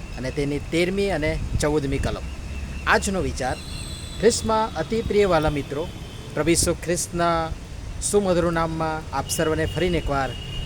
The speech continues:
આજની સવારની, અ, પ્રેમભરી સલામ. સભા શિક્ષકની અદ્ભુત અને અજાયબ જેવી વાત, વચનો,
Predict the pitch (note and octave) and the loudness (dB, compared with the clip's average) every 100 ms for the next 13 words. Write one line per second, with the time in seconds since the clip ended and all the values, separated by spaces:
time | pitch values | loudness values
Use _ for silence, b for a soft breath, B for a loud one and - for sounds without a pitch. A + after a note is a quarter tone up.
0 | - C#3 C#3 D3 D3 C#3 - - D#3 F#3 | 2 2 0 0 0 0 -2 2 6 6
1 | D#3 G#2+ - - - - - A2+ A2+ C#3+ | 4 -4 -8 -12 -10 -8 -6 -6 -4 -2
2 | C#3+ C3+ C3+ C3 A#2+ - - - E3 B2 | -2 -2 -2 -2 -4 -6 -2 0 2 0
3 | - - - - - - - - E3+ G3+ | -4 -6 -4 -4 -6 -8 -4 2 6 6
4 | B3+ A#3+ - - A#3 - A3 G#3+ A3 A3 | 6 2 2 2 2 0 -2 2 2 2
5 | - C3 C3 D#3+ A3 G#3+ G3 F#3+ G3+ A3+ | -2 -2 2 4 4 4 2 2 -2 -4
6 | - - F3+ G#3 F#3 F#3+ G#3 F3+ G#3+ - | -6 4 6 6 6 2 2 0 -4 -8
7 | - - - - - D#3+ F#3 D3 E3+ - | -12 -10 -12 -12 -4 4 4 4 0 -8
8 | - - - - - - - - - - | -12 -12 -12 -12 -10 -12 -12 -12 -12 -14
9 | - - - - D3 - G3 F#3 F#3 | -14 -14 -10 -2 0 4 4 2 -2